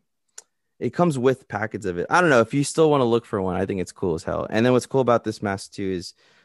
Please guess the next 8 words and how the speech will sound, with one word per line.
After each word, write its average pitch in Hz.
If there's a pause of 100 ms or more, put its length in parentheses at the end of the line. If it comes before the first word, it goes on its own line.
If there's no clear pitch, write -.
(200)
um, 95
you 107
can 113
buy 98
filters 147
for 170
it 180 (1000)
to 131